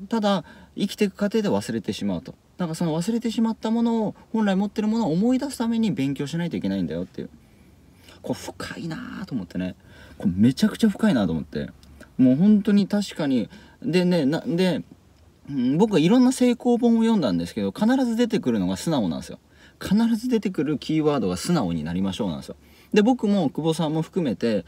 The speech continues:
まあ、たくさんの方にいろんなことをお伝えしてます。だけど、ほとんどの人が素直にできないんですね。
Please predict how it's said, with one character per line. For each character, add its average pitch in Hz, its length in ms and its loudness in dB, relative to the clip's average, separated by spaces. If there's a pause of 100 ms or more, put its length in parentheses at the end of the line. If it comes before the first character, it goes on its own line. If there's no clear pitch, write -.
(220)
ま - 100 0
あ、 - 20 -12
た 170 120 -4
く - 60 -16
さ 214 140 0
ん - 20 2
の 170 80 0
方 120 220 -2
に 95 260 -2
い 117 60 0
ろ 135 100 2
ん 143 40 0
な 139 80 0
こ 135 100 -6
と 113 120 0
を 85 60 -2
お 87 60 -6
伝 - 240 -8
え - 20 -6
し - 80 -10
て - 80 -8
ま 76 140 -6
す。 - 120 -20 (280)
だ 220 120 0
け 202 100 0
ど、 190 100 2
ほ 175 120 -2
と 254 140 0
ん 233 60 4
ど 180 80 -2
の 139 80 -2
人 147 160 -6
が 147 120 0
素 - 140 -4
直 156 160 0
に 85 120 -2
で 110 120 -4
き 165 80 -2
な 180 80 0
い 80 40 -4
ん - 20 -6
で - 60 -16
す - 40 -20
ね。 151 160 -8